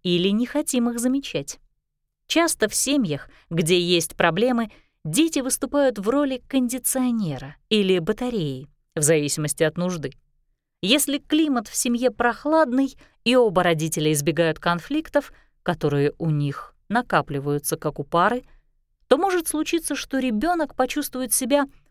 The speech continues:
призванным привнести немного разногласий и повысить температуру окружающей среды. Неосознанно, конечно. И тогда он становится проблемным и помогает таким образом родителям наконец-то выпустить пар,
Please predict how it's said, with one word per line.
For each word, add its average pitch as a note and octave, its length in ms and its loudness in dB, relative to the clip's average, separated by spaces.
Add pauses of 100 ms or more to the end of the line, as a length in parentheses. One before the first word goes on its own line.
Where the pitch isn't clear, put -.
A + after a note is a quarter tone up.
(160)
призванным E3 680 2
привнести G3 540 0
немного A3+ 480 0
разногласий G#3 920 0 (260)
и A3+ 100 -2
повысить G3 800 -2
температуру A3+ 600 0
окружающей G#3 640 -2
среды. F#3 460 -6 (560)
Неосознанно, E3+ 840 2
конечно. G#3 520 -2 (640)
И B3 120 2
тогда D#4 320 4
он F#4 120 -4
становится D#4 840 0 (200)
проблемным G3+ 880 2 (240)
и G#3+ 100 4
помогает G#3+ 580 2
таким D#3+ 300 0
образом D#3 380 0
родителям G3+ 580 0 (240)
наконец-то A#3 920 0
выпустить G3 540 -4
пар, C#3+ 360 -2